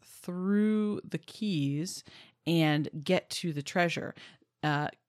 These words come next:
kind of, i-, if there was a column G, it's, uh, the ogre's path. So when you're drawing these tiles, every, uh, you know, randomly, you may draw an ogre's face. And if you get six of those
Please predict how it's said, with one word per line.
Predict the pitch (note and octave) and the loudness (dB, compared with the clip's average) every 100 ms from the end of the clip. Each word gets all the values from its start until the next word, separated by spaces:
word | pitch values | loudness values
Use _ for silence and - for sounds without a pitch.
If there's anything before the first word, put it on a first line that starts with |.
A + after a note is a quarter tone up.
| - | -10
kind | - E3+ | -2 2
of, | D3+ C#3+ - - | 2 0 -6 -10
i-, | - | -6
if | - C#3 - | -2 -2 -2
there | - D#3+ | -2 0
was | D#3+ E3 D3+ | 4 2 2
a | |
column | - D#3 D3 C#3 C3+ | -2 -2 0 0 -2
G, | B2+ C#3+ D3+ C#3 G#3+ - - - | -4 -4 -2 -2 -6 -10 -20 -6
it's, | D3+ D3 - | -6 -4 -4
uh, | D3+ C#3+ C#3+ | -2 -2 -2
the | D#3 - - | -4 -2 2
ogre's | F3 F3+ D#3 C#3+ - | 2 2 0 -4 -8
path. | - B2 - C4+ - - - - | -6 -4 -4 -6 -10 -20 -18 -6
So | - D#3+ | 0 2
when | D#3 | 2
you're | D3 | 0
drawing | C#3+ D#3+ F3 E3 | 0 2 2 2
these | C#3+ | -2
tiles, | - F3 E3+ D3 D3 - | -4 0 0 0 -4 -4
every, | D#3 D3+ D3+ D3+ D3 D3 C#3+ - | -2 -2 -2 0 0 -2 -4 -4
uh, | C#3+ C#3+ | -4 -4
you | - | -2
know, | C#3+ | -2
randomly, | D3 F3+ F3 D3+ D3+ | 6 6 8 4 2
you | D3+ | 2
may | D#3 D#3 | 2 2
draw | D#3+ D3 | 2 0
an | C#3+ - | -2 0
ogre's | D#3 D3+ - - | 0 0 -4 -8
face. | - - - - - - - - - | -8 -10 -10 -12 -16 -20 -20 -18 -6
And | D#3+ D3+ D#3 C#3 | -2 0 -2 -4
if | D3+ - | -10 -6
you | D3+ | -8
get | C#3 D#3+ D#3+ - - | -2 2 2 2 -4
six | - E3 - D#3 | -8 -6 -4 -6
of | D3 | -4
those | C#3+ C#3+ | -2 -2